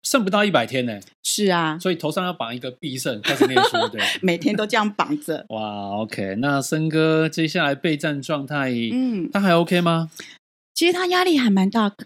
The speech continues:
Speaker 2: 感觉得出来，
Speaker 1: 嗯。
Speaker 2: 他已经有在努力一些的冲刺。
Speaker 1: 哦，OK，OK。
Speaker 2: <laughs> 有在冲刺。那他每天呢，就会念书，念，真的念得很晚，然后常常会跟我说：“妈妈，我压力好大，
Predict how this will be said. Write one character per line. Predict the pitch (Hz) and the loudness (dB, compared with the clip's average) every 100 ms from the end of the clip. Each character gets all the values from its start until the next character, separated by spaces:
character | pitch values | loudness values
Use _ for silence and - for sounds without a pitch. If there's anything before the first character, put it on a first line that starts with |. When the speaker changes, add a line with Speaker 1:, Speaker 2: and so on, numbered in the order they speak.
| - | 2
Speaker 2:
感 | 214 208 | 4 6
觉 | 240 | 6
得 | 254 | 6
出 | 247 - 269 | 2 2 2
来， | 254 190 160 160 | 4 2 0 -2
Speaker 1:
嗯。 | 123 - - | -6 -10 -2
Speaker 2:
他 | 254 | 2
已 | 233 | 4
经 | 180 - 214 220 220 220 226 | 2 0 4 6 6 6 4
有 | 175 160 | 2 0
在 | 151 226 226 214 196 175 170 - _ _ _ | 2 2 4 4 2 0 -2 -6 _ _ _
努 | 233 226 | 4 6
力 | 311 320 | 4 4
一 | |
些 | 302 302 | 4 4
的 | 226 | 2
冲 | - 220 | 2 4
刺。 | 240 - 226 | 4 2 0
Speaker 1:
哦， | 254 - - 254 277 | 0 -2 0 0 0
OK，OK。 | - 311 269 370 - - | 4 4 2 -2 -6 -6
Speaker 2:
<laughs> | - | -2
有 | 175 | 0
在 | 180 226 | 2 0
冲 | 240 208 | -2 -4
刺。 | 208 - 214 | -6 -2 0
那 | 185 220 220 - - | 2 2 0 -2 -6
他 | - | 4
每 | 254 214 | 6 6
天 | 180 240 220 | 2 0 2
呢， | 214 208 | 4 2
就 | 208 226 | 2 0
会 | 226 | 2
念 | 214 220 | 2 2
书， | 208 | 2
念， | 208 202 | 0 0
真 | 214 | 0
的 | 185 | 0
念 | 190 | -2
得 | 180 | -4
很 | 185 156 | -2 -2
晚， | 156 - - - | -2 -4 -8 0
然 | 180 | 0
后 | |
常 | 208 180 | 2 0
常 | 180 | 0
会 | 196 | 0
跟 | 196 | 0
我 | 185 | 0
说 | 190 185 - - - | -2 -4 -8 -12 -6
：“妈 | 175 | -2
妈， | 151 160 170 180 _ _ _ _ | 0 0 -2 -8 _ _ _ _
我 | 165 | 0
压 | 180 | 0
力 | 190 202 | 2 0
好 | 185 - - | -2 -8 -8
大， | 185 180 | -8 -8